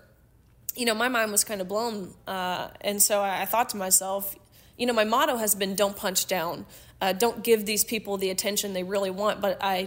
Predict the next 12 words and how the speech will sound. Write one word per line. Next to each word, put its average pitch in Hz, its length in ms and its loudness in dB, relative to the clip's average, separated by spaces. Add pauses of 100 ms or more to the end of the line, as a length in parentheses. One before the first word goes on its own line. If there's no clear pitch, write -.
truthfully, 196 880 -2 (280)
I, 196 100 -8 (120)
I 196 100 -4
couldn't 247 320 2
resist 196 360 0
myself. 170 520 -4 (380)
And 233 120 4
so 247 120 4
I - 20 -6
made 277 300 4
this 254 160 4
video 208 560 0